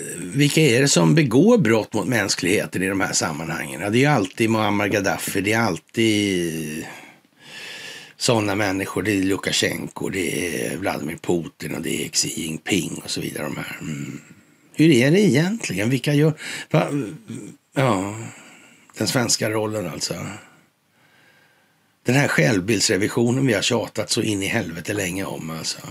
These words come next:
Upptäckten av välståndets frånvaro. Mm, när man tillber den falska solidaritetens altare. Ja. Ja, det är vad det är, alltså.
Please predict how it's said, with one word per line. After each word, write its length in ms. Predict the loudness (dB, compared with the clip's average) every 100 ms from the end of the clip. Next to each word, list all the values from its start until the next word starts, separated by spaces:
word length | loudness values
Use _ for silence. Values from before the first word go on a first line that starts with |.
| -14 -10
Upptäckten 640 | 0 0 2 0 -2 -2 -2
av 260 | -2 -4 -10 _ _ -20 -20 -20 _ _ _ _ 0
välståndets 1160 | 2 2 0 -2 -6 -4 -4 -2 0 2 -2 -6 -14 -20 -20 -20 _ _ _
frånvaro. 840 | -6 2 4 2 -2 -4 -6 -8 -12 -18 -20 _ _ _ _ _ _ _ _ _ _ _ -10
Mm, 360 | -6 -6 -6 -6
när 80 | -4
man 140 | -2
tillber 340 | 0 -2 -2
den 100 | -8
falska 380 | -4 -4 -4 -6
solidaritetens 760 | -8 -8 -8 -8 -6 -8 -10 -12
altare. 500 | -12 -12 -12 -10 -12 -8 -4 -4 -4 -10 -12
Ja. 260 | -2 -2 -2 -6 -16 _ -20 -20 _ _ _ _ _ _ _ _
Ja, 80 | 0
det 180 | 4 4
är 60 | 4
vad 120 | 4
det 320 | 4 4 2
är, 120 | 0
alltså. 340 | -6 -8 -8